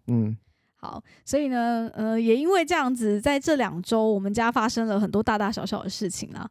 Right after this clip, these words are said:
Speaker 2: 所以想说就在这一集我们把它当作精选集来记录一下我们家这两周的日子。
Speaker 1: 对，OK。
Speaker 2: 好，然后我觉得首先要先聊一下，就是你到意大利的第一天，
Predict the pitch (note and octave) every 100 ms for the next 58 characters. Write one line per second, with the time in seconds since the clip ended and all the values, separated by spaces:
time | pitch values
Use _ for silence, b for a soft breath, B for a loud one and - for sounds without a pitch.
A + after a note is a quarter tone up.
0 | _ A#3 A#3 G#3 A3+ A#3+ A#3+ A#3+ A#3+ G#3
1 | D#3+ E3 C#3+ C3+ C#3+ A3 b b b b
2 | - G#3 G#3+ A#3 C4 C4 C#4+ B3 B3 B3
3 | B3 G#3 E3+ F3 F#3 G3 - A#3 A#3 G#3+
4 | G3+ A3+ G#3 F#3 G3+ G#3+ A3+ E4 A3+ F#3+
5 | G#3+ G3+ G3 G#3+ G#3 - A3 G#3+ _ -
6 | A2 G#2 - A2+ G2+ G2 A#2+ _ A3 C#4
7 | B3+ B3 G#3 B3 G4+ C#4+ D#4+ E4+ F4 D4+
8 | A3 G#3 C#4 G#3+ G#3+ B3+ C4 G#3 B3 B3+
9 | C4 B3 A3+ A#3 G3+ G3+ A#3 G#3 G3 -
10 | G3+ F#3+